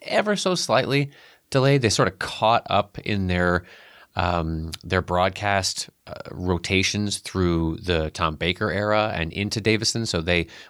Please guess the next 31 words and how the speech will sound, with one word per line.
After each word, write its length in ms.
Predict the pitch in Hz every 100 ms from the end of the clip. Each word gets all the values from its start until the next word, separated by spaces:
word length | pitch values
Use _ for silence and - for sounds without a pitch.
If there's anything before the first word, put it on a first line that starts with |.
| -
were 100 | 82
able 180 | 87 85
to 60 |
sort 220 | - 87
of, 160 | 80 -
as 160 | - 90
they 100 | 95
were 100 | 85
getting 340 | 80 101 101
the, 180 | 82 82
the 100 | -
film 260 | - 151 143
canisters, 560 | 92 87 85 - 82 78
they 120 | 82
were 240 | 82 80 - _ _ _ _ _ -
able 180 | 107 95
to 60 | 95
kind 200 | 92 80
of 80 | - _ -
pick 200 | 120 101
up 120 | -
the 80 | -
slack 500 | - 90 87 104 - - - -
on 100 | 90
how 160 | 87 90
far 260 | - 92 90
behind 540 | 87 85 85 85 82
British 260 | 82 82 80
broadcast 640 | 85 82 - 98 101 -
they 100 | 117
were. 300 | 113 131 139